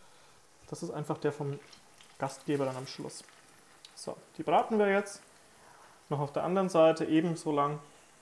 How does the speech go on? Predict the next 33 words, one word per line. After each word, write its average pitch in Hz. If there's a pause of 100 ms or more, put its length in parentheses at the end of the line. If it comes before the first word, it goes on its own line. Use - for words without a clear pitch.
(260)
Und 160
dann 160
können 180
wir 160
die 143
schon 147
genießen. 226
Einfach 185
einen 170
großen 185
Klecks 180
Apfelmus 185
drauf. 165 (680)
Ähm, 139 (200)
oder 175
was 180
ihr 175
halt 220
dazu 190
wollt, 156
was 170
ihr 214
aus 175
eurer 147
Kindheit 233
dazu -
könnt. - (480)
Und 156
wenn 151
ihr 151
in 113
eurer 104
Kindheit -